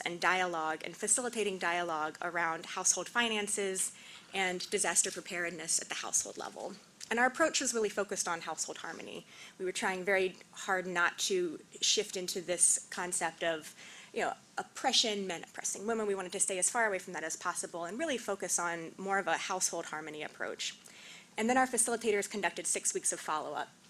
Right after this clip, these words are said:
at least. In some cases, it was, uh, several months or longer than that. And then we had a couple of additional add-ons. In Niger, uh, we did a religious leaders training around these same topics to reinforce it. I would actually say this is probably not optional in Niger. This was a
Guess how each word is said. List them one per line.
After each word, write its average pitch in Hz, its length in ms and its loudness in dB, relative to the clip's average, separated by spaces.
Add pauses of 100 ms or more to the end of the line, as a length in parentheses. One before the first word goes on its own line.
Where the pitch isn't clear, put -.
(420)
at 240 140 0
least. 196 320 -2
In 208 120 -4
some 208 200 -2
cases, 196 360 -4
it 190 80 -4
was, 202 280 -8
uh, 185 260 -4
several 202 300 -4
months 180 280 -6
or 170 120 -6
longer 170 280 -12
than 175 140 -14
that. 165 220 -6 (1300)
And 214 320 0
then 226 220 0
we 226 80 0
had 233 80 2
a 226 40 2
couple 277 300 -2
of 226 80 0
additional 190 540 2
add-ons. 208 600 2
In 196 180 -2
Niger, 190 720 4
uh, 175 260 2
we 180 200 -2
did 180 420 2
a 175 280 0
religious 180 440 -4
leaders 214 340 -2
training 240 380 -4
around 180 220 0
these 170 140 -2
same 160 200 -2
topics - 520 -4
to 180 80 -4
reinforce 175 520 -2
it. 196 160 0 (420)
I - 40 -6
would 214 60 4
actually 208 200 0
say 208 140 -4
this 196 140 -6
is 196 80 -6
probably 190 260 0
not 185 240 2
optional 190 400 0
in 185 100 -4
Niger. 175 400 0
This - 160 0
was 170 100 -4
a 170 40 -6